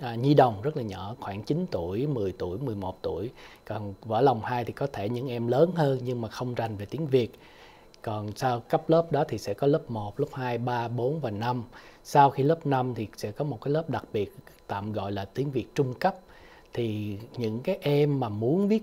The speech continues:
văn cho giỏi và nghiên cứu kỹ hơn về những cái cấu trúc văn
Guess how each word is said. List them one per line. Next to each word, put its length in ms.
văn 260
cho 100
giỏi 540
và 140
nghiên 260
cứu 300
kỹ 260
hơn 380
về 200
những 220
cái 120
cấu 320
trúc 200
văn 180